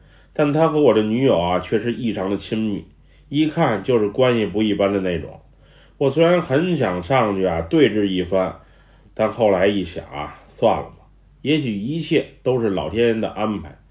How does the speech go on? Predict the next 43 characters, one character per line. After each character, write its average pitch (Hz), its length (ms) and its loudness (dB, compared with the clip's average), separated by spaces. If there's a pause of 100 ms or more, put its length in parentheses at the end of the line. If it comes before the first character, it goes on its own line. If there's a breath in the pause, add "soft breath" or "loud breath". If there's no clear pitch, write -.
(440 soft breath)
既 160 160 0
然 156 400 6
他 143 100 0
已 139 140 2
经 139 200 2
有 87 280 -2
心 139 260 -2
人 85 220 -2
了， 82 200 -8 (140)
那 92 220 -6
就 92 100 -2
让 90 260 0
一 90 80 -4
切 87 400 -6
随 - 220 -8
风 110 100 -6
而 113 160 0
去 113 260 -4
吧。 - 100 -16 (640 soft breath)
他 160 160 2
在 147 140 8
巴 143 180 2
厘 147 160 4
岛 95 160 4
参 135 180 -2
加 135 140 4
电 127 180 4
音 135 140 0
节 104 140 4
的 110 180 2
时 87 100 -6
候， 80 320 -4
是 131 200 -6
一 127 240 2
个 151 80 6
电 131 200 4
话 113 120 0
都 104 100 0
没 107 140 -2
给 101 80 0
我 95 100 4
打 85 240 -6
过。 80 260 -8